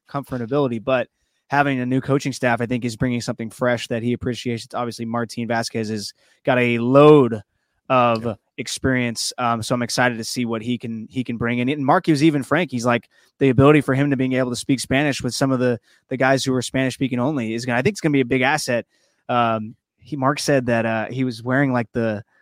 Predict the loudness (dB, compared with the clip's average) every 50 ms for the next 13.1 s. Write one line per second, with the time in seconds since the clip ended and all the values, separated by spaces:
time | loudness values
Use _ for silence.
0 | _ _ -6 -6 -4 -2 -2 0 4 6 8 8 8 8 8 8 6 4 4 4
1 | 2 2 2 0 -2 -2 -2 -2 -4 -4 -6 -6 -4 -2 -2 -2 -2 -4 -6 -8
2 | -6 -8 -6 -6 -8 -10 -10 -10 -10 -8 -6 -4 -4 -4 -4 -8 -12 _ _ _
3 | -20 _ _ -20 -20 -20 -20 -20 _ _ -12 -8 -8 -8 -6 -6 -4 -2 -2 -2
4 | -2 -4 -6 -10 -18 -18 -12 -6 0 2 4 4 4 4 2 0 -4 0 2 2
5 | 2 2 2 0 -2 -2 -2 -2 -2 -2 -2 -2 -2 -2 -2 -2 0 0 0 0
6 | -2 -4 -6 -8 _ _ -6 -4 -2 0 -2 -2 -4 -6 -10 -12 -16 _ _ 2
7 | 4 6 6 8 8 6 6 6 4 2 4 4 4 4 4 4 2 0 0 2
8 | 2 0 0 0 0 0 -2 -4 _ _ _ _ _ _ _ _ _ _ _ _
9 | -4 -4 -2 2 2 2 2 4 4 4 4 4 4 4 4 4 2 0 -2 -4
10 | -8 -14 _ _ _ _ -18 -16 -12 -12 -8 -4 -2 0 2 4 4 4 4 2
11 | 0 0 0 -2 -2 -2 -2 -2 0 -2 -2 -2 -4 -4 -4 -2 0 2 4 4
12 | 4 4 2 2 2 2 2 2 0 0 -2 -2 -6 -8 _ -10 -8 -6 -6 -6
13 | -8